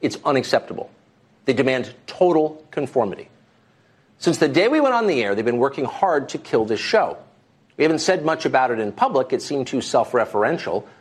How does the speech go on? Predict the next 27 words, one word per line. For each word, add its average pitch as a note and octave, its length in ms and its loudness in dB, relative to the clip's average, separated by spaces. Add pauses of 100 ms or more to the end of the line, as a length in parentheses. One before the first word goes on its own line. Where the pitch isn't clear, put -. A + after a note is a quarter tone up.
The - 80 -4
point D3 200 2
of G#2+ 60 0
this G#2+ 120 2
show G2+ 220 0
is, F2+ 100 -2
show A#2+ 320 2
has G2 120 -2
never G2+ 160 -2
been F2 200 -4
us. C#3 420 0 (960)
But D3 100 4
now A#3+ 220 2
it's A#3 140 2
obvious F3+ 280 0
to F3+ 120 2
everybody. G#2 340 -2
There's G#2 180 -6
no D#3 140 2
pretending D3+ 680 -2
that A2 100 2
it's G#2 140 -4
not B2 180 0
happening. B2+ 420 -2
It C#3+ 80 4
is C4 200 2
happening. - 420 -6